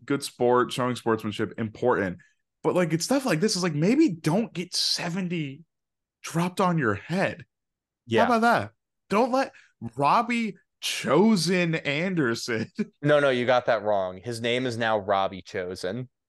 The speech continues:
Speaker 1: My bad. A man who changed his name to be Robbie Chosen. Maybe
Speaker 2: Oh, actually,
Speaker 1: don't
Speaker 2: there,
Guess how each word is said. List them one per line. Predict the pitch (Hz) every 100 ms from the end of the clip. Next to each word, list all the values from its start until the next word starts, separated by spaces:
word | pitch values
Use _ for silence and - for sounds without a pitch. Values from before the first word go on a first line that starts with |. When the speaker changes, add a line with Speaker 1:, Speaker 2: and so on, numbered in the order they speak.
| -
Speaker 1:
My | 156 151
bad. | 143 110 160 160
A |
man | 156 190
who | 208 175
changed | 170 175 180
his | 165
name | 160 147
to | 143
be | 135
Robbie | 113 123 135 143 139
Chosen. | - 143 127 127 117 87 90 _ - - -
Maybe | 175 240 -
Speaker 2:
Oh, |
actually, | 135 151 170 160
Speaker 1:
don't | 131
Speaker 2:
there, | 135 143